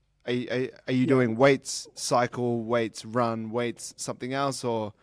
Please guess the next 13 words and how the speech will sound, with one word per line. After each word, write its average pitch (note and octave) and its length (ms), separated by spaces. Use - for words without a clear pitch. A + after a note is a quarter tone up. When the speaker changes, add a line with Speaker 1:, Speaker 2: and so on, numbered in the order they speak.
Speaker 1:
you B2+ 80
know, A#2+ 100
what B2 260
is A#2 140
it A2 80
Speaker 2:
So B2 140
Speaker 1:
like? F3+ 180
Speaker 2:
I, F3+ 40
I - 40
d-, - 80
I E3+ 80
do F#3 200
two B3 440